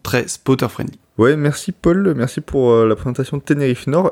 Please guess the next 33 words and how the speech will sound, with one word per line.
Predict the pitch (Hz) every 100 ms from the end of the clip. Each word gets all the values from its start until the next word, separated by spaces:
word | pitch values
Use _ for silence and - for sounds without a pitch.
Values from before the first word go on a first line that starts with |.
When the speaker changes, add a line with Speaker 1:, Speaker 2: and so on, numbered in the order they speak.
| -
Speaker 2:
Et, | 110
euh, | 123 104
une | 104 104
dernière | 147 165 160
petite | - -
chose | 160 139
à |
rajouter, | 107 110 107 170
c'est | - 107
que | -
clairement | 98 - 175 165 131 156
sur | 123
ces | -
deux | 101 135
aéroports, | 143 110 101 113 135 - _
si | - -
vous | 107 110
allez, | 113 120
si | 131
vous | 101
faites | - 151
des | 131
photos, | - 117 135
vous | 135
verrez | 95 101
que | 123
vous | 98
aurez | 92 117 104
deux | 101 110 147 139
arrière-plans | 120 113 - 113 143 _ -
qui | 104
n'ont | 110
strictement | 147 - 131 - 104 113